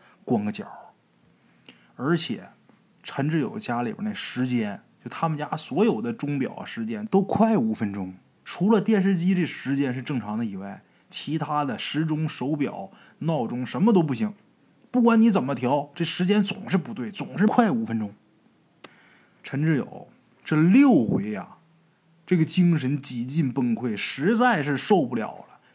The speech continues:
又跑出去找法师去了。这回啊，找的这位价钱挺贵，哎，手段还算是高明，而且告诉陈志友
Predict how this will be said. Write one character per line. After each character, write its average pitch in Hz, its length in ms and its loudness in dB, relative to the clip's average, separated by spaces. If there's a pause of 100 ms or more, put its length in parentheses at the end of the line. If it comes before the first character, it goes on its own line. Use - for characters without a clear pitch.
又 170 180 4
跑 - 320 -10
出 120 160 -6
去 104 300 -6 (240)
找 107 200 -2
法 101 280 -8
师 95 240 -12
去 82 100 -16
了。 - 60 -20 (1000)
这 175 220 0
回 113 240 -2
啊， - 220 -10 (420)
找 107 240 -10
的 117 80 -6
这 127 140 -4
位 110 480 -4 (360)
价 120 200 0
钱 110 160 -4
挺 101 180 -10
贵， 113 300 0 (460)
哎， 104 260 -8
手 110 320 -10
段 123 260 -2
还 113 260 -8
算 123 220 -6
是 101 80 -8
高 117 220 -4
明， 120 180 -4 (720)
而 151 240 0
且 - 240 -8 (640)
告 139 340 -2
诉 98 240 -10
陈 117 260 -4
志 127 120 -4
友 - 320 -10